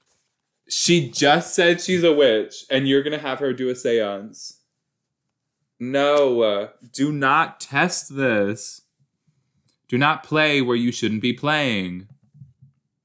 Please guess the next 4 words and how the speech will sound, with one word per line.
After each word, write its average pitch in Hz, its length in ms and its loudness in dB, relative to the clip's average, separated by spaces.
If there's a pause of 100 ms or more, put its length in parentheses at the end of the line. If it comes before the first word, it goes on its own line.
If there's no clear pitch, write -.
(4000)
Oh 101 120 -18
my 85 100 -18
gosh, 85 600 -8
Caroline. 90 800 -12